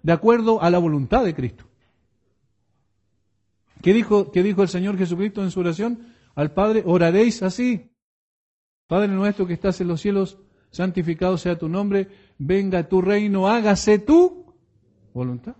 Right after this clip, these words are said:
Eso es la iglesia, tiene que hacer la voluntad de Dios. Y aquí Pablo lo dice muy claramente, "Mas ahora Dios ha colocado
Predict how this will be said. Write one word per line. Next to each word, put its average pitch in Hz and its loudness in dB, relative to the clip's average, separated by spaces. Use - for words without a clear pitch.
Eso 254 2
es 202 4
la 185 4
iglesia, 202 4
tiene 202 -4
que 180 -2
hacer 190 0
la 185 2
voluntad 180 -2
de 180 -4
Dios. 294 -10
Y 165 6
aquí 220 4
Pablo 226 4
lo 202 4
dice 220 2
muy 233 2
claramente, 233 0
"Mas 196 2
ahora 202 4
Dios 220 4
ha 175 0
colocado 170 2